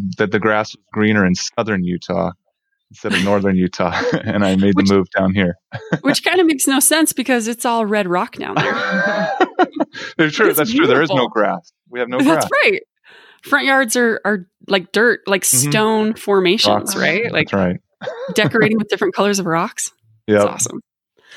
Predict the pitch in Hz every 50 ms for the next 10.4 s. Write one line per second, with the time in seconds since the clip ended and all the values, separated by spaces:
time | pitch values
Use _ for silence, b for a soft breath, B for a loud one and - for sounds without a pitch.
0 | B B B B B B B B B - 190 - - 196 190 180 190 - 226 208
1 | 214 233 240 214 - - - _ - 294 285 285 269 - - 196 185 - _ _
2 | - 214 220 262 - - - 294 - - 269 277 262 262 262 254 240 B B B
3 | B B B - 277 262 277 - - _ - 247 262 302 302 269 214 190 180 180
4 | 180 180 190 240 269 - - 214 - 202 190 - - 220 220 220 - 196 196 190
5 | - - 190 - - 208 208 208 208 214 - _ _ _ _ _ _ _ _ _
6 | - - 196 - 196 185 175 185 208 - - - - _ _ - 190 - - 185
7 | - 202 190 190 180 185 - - - 208 269 - 113 110 110 107 104 101 95 92
8 | - - _ - - - 127 120 123 123 120 104 - - 135 139 160 175 156 135
9 | 120 107 127 120 120 - - - 113 107 - 117 98 92 - 101 98 95 - -
10 | 107 104 101 98 95 92 95 92